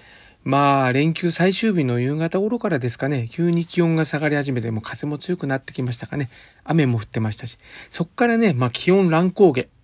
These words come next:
まあ、雨が降ったり晴れたりとかね。まあ、そうなりますとですね、お休み中に多分、衣替えとか暖房器具とかね、片付けてしまわれかったとかね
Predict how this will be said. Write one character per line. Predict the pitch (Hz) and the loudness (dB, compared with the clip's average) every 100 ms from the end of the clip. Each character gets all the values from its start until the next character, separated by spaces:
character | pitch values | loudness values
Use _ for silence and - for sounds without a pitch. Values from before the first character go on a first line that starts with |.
| _ | _
ま | 113 117 131 | -10 -6 -2
あ、 | |
雨 | 160 151 | 0 2
が | 135 | 2
降 | 117 | 0
っ | - _ - | -8 _ -2
た | 143 | 0
り | 123 | 0
晴 | 120 139 | -4 -2
れ | 143 | -2
た | 139 | 0
り | 120 | -4
と | 117 117 | -4 -4
か | 113 | 0
ね。 | 139 123 - _ _ _ _ _ _ _ _ _ _ _ | 0 -2 -8 _ _ _ _ _ _ _ _ _ _ _
ま | 139 151 160 170 175 175 | -8 -6 -4 -4 -2 0
あ、 | 165 | -2
そ | - 190 202 | 0 0 2
う | |
な | 202 | 2
り | 202 | 2
ま | 202 196 | 2 2
す | |
と | 147 | 0
で | 123 | 0
す | 131 | 0
ね、 | |
お | 135 | 2
休 | 175 220 | 2 2
み | 202 | 0
中 | 190 196 | 0 0
に | 180 | 2
多 | 185 | 0
分、 | 165 127 117 117 _ _ | 0 -2 -2 -4 _ _
衣 | - 165 202 196 | -2 0 2 4
替 | 190 | 4
え | 185 | 4
と | 185 | 2
か | 165 127 120 - | 2 4 4 0
暖 | 139 180 180 | 0 2 2
房 | 208 202 | 4 2
器 | - | 0
具 | 185 151 | 0 0
と | |
か | 117 | -2
ね、 | 117 110 104 _ _ _ _ _ _ _ | -2 -2 -4 _ _ _ _ _ _ _
片 | - - 147 | -12 -8 -6
付 | 156 165 165 | -4 -4 -2
け | |
て | - | -2
し | 160 170 | -2 0
ま | 165 | 2
わ | 170 | 2
れ | 170 | 0
か | 170 | -2
っ | 165 _ | -6 _
た | 175 180 180 175 - 190 _ _ _ _ _ | -2 0 0 -2 -4 -8 _ _ _ _ _
と | 120 | -4
か | 151 143 | -2 2
ね | 160 127 | 0 -2